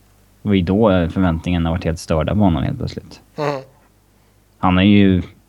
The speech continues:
Speaker 1: Han gjorde trettio kastar i fjol, har ju Johan gjort... Vad är det, arton på fyrtio matcher, eller nitton på fyrtio matcher. Det är inte...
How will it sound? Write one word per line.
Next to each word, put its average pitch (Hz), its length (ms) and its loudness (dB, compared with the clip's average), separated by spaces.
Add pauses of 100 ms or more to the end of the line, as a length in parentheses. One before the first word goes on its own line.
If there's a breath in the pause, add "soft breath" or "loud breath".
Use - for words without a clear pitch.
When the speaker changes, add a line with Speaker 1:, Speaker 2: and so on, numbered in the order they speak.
(120)
Speaker 1:
Han 233 100 2
gjorde 262 160 4
trettio 175 340 2
kastar 156 340 0
i 143 80 4
fjol, 151 280 0
har 147 60 4
ju 143 460 2
Johan 131 320 4
gjort... - 460 -2 (500 soft breath)
Vad 135 120 0
är 120 60 4
det, 107 60 4
arton 120 560 0
på 123 600 2 (280)
fyrtio 131 240 -2
matcher, 123 500 -2
eller 123 100 4
nitton 135 360 4
på 131 80 2
fyrtio 131 260 -2
matcher. 131 400 -2
Det 143 60 -8
är 143 40 0
inte... 151 460 -2